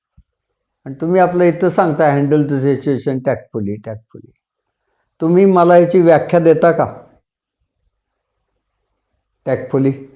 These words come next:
मी म्हणलं, हो, देतो ना. तुम्ही ज्या परिस्थितीत काम करताय त्याच्याबद्दल मला आदरच आहे, पण आता तुम्ही मागताच आहे तर मी व्याख्या देतो tactfullyची.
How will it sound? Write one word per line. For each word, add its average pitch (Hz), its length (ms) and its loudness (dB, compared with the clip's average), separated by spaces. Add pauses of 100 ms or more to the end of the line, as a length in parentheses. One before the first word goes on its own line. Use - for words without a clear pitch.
(3000)
मी 135 80 -12
म्हणलं, 170 220 -2
हो, 180 160 2
देतो 160 340 0
ना. 95 120 -6 (3000)
तुम्ही 139 220 -4
ज्या 156 180 2
परिस्थितीत 147 600 -2 (120)
काम 127 200 -2
करताय 127 360 -4
त्याच्याबद्दल 135 480 -4
मला 143 260 -2
आदरच 147 480 -2
आहे, 90 180 -10 (1120)
पण 143 100 -6
आता 151 180 0
तुम्ही 170 300 0
मागताच 160 520 -2
आहे 170 100 2 (100)
तर 175 100 -2
मी 170 160 -2
व्याख्या 165 380 -2
देतो 165 340 -4
tactfullyची. 101 840 -10